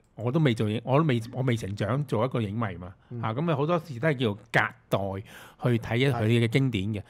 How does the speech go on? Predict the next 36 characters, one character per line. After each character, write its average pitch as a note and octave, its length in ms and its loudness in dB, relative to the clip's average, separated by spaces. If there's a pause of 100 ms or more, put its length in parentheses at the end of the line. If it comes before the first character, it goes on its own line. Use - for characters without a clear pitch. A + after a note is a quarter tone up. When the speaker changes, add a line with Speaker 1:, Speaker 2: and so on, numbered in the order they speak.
(100)
Speaker 2:
係。 - 120 -8
係。 - 20 -8
Speaker 1:
噉 A3+ 120 6
所 C4 100 12
以 A3 60 10
其 - 120 -2
實 B2+ 40 2 (160)
你 - 0 - (120)
呢 A#3 80 12
個 A3+ 80 12
問 C#3+ 140 8
題 A#2 60 2 (160)
係 C#3 140 4
個， D3 80 4 (200)
問 C#3 140 4
緊 D#3+ 220 6
我， C3 200 6 (520)
誒， A#2+ 240 2
所 F#3 260 4
謂 - 60 -
嗰 C3+ 40 2
種， D3+ 280 -4 (200)
誒， B2 380 -2 (560)
同 B2 240 -6
世 - 80 -8 (260)
界 D#3 100 2
電 C#3+ 580 2
影 C3 160 0
個 D#3+ 100 2
生 F#3 380 2
態 C#3+ 240 2
嗰 E3 120 0
個 D#3 60 4
最， C#3+ 640 0
最 D#3 300 4
前， B2 440 -4